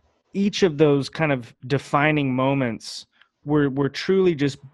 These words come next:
based in, "This seems like something that I could help with.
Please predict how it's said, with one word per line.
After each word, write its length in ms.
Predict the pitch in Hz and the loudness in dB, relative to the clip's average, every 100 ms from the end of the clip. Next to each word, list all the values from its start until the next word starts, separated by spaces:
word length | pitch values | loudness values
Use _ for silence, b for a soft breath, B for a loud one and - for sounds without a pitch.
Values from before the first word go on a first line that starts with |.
| _ _ 120 | _ _ 0
based 400 | 147 143 135 - | 2 2 0 -2
in, 380 | 135 135 131 123 _ _ _ _ _ _ _ _ _ _ _ - | 0 0 -2 -6 _ _ _ _ _ _ _ _ _ _ _ -8
"This 120 | 220 | -6
seems 280 | 185 170 165 | -4 -2 -2
like 100 | 151 | -4
something 320 | 185 170 180 | -4 -4 -2
that 120 | 170 | 0
I 60 | 170 | 0
could 140 | 170 | -2
help 280 | 147 180 - | -2 -2 -2
with. 320 | 92 80 _ | -8 -8 _